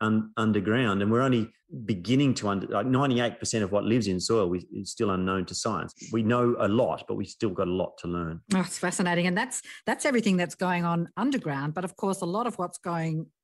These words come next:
Speaker 2: underground is, going on underground is having really direct and obviously powerful influences in the atmosphere. It, it was news to me, for example, that bacteria in the atmosphere is pretty key to the genesis of rain.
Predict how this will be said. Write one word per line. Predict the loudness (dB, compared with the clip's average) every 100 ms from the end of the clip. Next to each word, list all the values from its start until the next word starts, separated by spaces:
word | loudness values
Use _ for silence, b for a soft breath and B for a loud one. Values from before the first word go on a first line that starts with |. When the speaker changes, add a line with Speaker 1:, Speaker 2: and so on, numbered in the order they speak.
| _ _ _
Speaker 2:
underground | 0 2 0 -2 -2 -2 -4 -6
is, | -2 0 0 -4 -10 B -6
going | -2 0
on | 2 2
underground | 2 0 -2 -2 -2 -6 B B B -10
is | -4
having | -2 0 0 -2 -6
really | -4 0 0 0
direct | 0 -2 -2 -4
and | -6 -8 _ -8
obviously | -6 -4 0 -2
powerful | 0 -2 0 0 0 0
influences | 0 -2 -4 -4 -2
in | 0
the | 0
atmosphere. | -2 -6 -4 -2 -2 B B B B
It, | -12 0
it | 0
was | 2 4
news | 4 4 2
to | 0
me, | 2 0
for | 0 -4
example, | -4 -4 -4 -2 -2
that | 0 -2 -2
bacteria | -4 -4 -2 0 2 0 -4 -6 _ -4
in | -2 0
the | 0
atmosphere | -2 -4 -8 -8 -2 0
is | 0 -2 _ -16
pretty | -8 -4 -2 -2
key | -2 0 0
to | 0 -2
the | -2
genesis | -2 -2 -2 -6 -6
of | -6 -2
rain. | 0 -2 -4 -6 -6